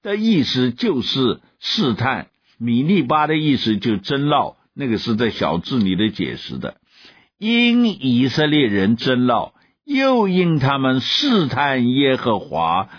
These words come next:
什么叫试探？他们说：“耶和华是在我们中间，不是。”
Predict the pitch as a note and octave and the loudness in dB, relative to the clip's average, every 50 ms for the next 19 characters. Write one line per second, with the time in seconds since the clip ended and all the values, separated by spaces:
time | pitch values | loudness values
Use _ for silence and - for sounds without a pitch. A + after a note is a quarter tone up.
0 | - - - - E3+ A3 B3+ A3+ A#3 F#3 C#3 - - G3 F3+ C3+ A2 D3 C#3+ C#3 | -16 -10 -6 -4 -2 -2 0 0 0 0 -2 -2 -2 -2 -2 0 0 0 -2 -2
1 | G#2+ - - _ _ _ _ _ _ _ _ _ _ _ _ _ - - F3+ F#3 | -4 -6 -10 _ _ _ _ _ _ _ _ _ _ _ _ _ -8 -6 -4 -2
2 | F3+ D#3 - - E3 E3 D#3+ D#3 D3+ - _ _ _ _ _ - G#3 A#3 A#3 A3+ | -2 -2 0 2 2 2 2 2 -2 -6 _ _ _ _ _ -6 -2 -2 0 0
3 | A3+ E3+ - F#3+ D#3+ C#3+ - - A2 A2 A2+ A2+ A#2+ B2 A#2+ A#2 - _ _ _ | 0 -2 -2 -2 -4 -4 -2 0 2 2 4 4 4 2 2 0 -4 _ _ _
4 | - - - G3 F3+ D3+ C3 B2+ - D#3+ C#3+ B2 A2+ G#2+ G2 F2+ F2+ F2+ F#2 G2 | -14 -6 -4 -2 -2 -2 -2 -2 -2 0 0 0 -2 -2 -2 -2 0 0 0 0
5 | G2 F#2+ A2 G2+ G2+ F#2 F#2+ F#2 F#2 F2+ F2+ - - C2+ E2+ G2+ F#2 - - - | 0 0 0 0 0 0 0 0 0 0 -2 -2 -4 -4 -4 -4 -4 -4 -6 -4
6 | G#2 | -2